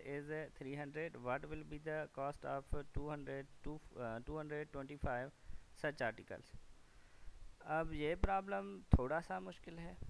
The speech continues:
लेकिन इतना भी नहीं, लेकिन ये concept हमारा जो है वो अच्छा सा clear करवाएगा,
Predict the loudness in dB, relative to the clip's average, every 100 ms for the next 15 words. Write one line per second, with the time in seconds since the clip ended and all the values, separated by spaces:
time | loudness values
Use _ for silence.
0 | -4 -4 -4 -4 -6 -4 0 2 0 -4
1 | -4 -4 -4 -4 -6 -2 -2 -2 -4 -4
2 | -4 -2 -2 0 0 -2 -4 -4 -4 -4
3 | -4 -4 -4 -4 -6 -4 -4 -4 -4 -2
4 | -2 -4